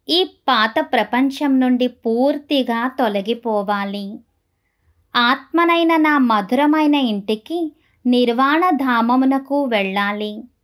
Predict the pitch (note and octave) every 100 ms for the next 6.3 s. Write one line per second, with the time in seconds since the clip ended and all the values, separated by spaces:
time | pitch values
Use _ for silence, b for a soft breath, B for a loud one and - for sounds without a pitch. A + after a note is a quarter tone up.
0 | _ _ _ _ _ - - B3+ A#3 B3
1 | C#4+ D#4+ E4 - G#3+ G#3+ - C#4 C#4 D4
2 | D#4 C#4+ A3+ A3 - D#4 D#4+ D#4+ D4+ B3+
3 | G#3 - A#3 G#3+ G#3+ G3+ - B3 A#3 G3
4 | F#3+ G3+ G3 G#3 G#3 - _ _ _ _
5 | _ _ _ - B3+ C4 D4 C#4+ - A#3+
6 | G#3+ G#3 B3